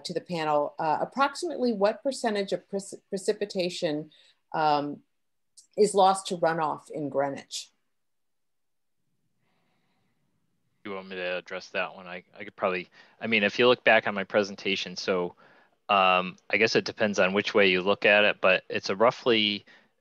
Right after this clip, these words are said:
Speaker 2: the number's roughly fifty percent. So fi-, about
Speaker 1: Okay.
Speaker 2: fifty percent of our rainfall is evapotranspiration, about fifty percent is,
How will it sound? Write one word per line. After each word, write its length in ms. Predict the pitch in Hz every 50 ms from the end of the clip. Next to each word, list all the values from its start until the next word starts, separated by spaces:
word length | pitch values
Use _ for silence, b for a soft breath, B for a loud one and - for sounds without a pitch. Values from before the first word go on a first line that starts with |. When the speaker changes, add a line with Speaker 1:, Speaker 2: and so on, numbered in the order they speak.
| _ _
Speaker 2:
the 100 | - 104
number's 420 | 107 110 120 139 131 117 101 98
roughly 340 | 104 101 104 - - 104 98
fifty 320 | - - 113 101 - - 90
percent. 540 | - - 87 - - 104 92 85 80 -
So 320 | - - 95 87 85 85 85
fi-, 180 | - - 120
about 320 | 104 90 98 101 95 92 -
Speaker 1:
Okay. 40 | -
Speaker 2:
fifty 220 | 120 - - 117
percent 400 | - - 101 - - 120 110 107
of 140 | 104 95 98
our 180 | 95 95 95
rainfall 720 | 92 98 101 98 98 98 - - 107 98 95 95 95 95 92
is 240 | 90 90 90 85 92
evapotranspiration, 1160 | 90 90 90 92 - - 92 - - 95 90 - - 104 95 92 98 92 - - 98 92 92
about 260 | 87 90 - - -
fifty 280 | - 104 90 - - 92
percent 480 | - 98 87 - - 95 90 87 87
is, 360 | 85 82 82 82 80 78 -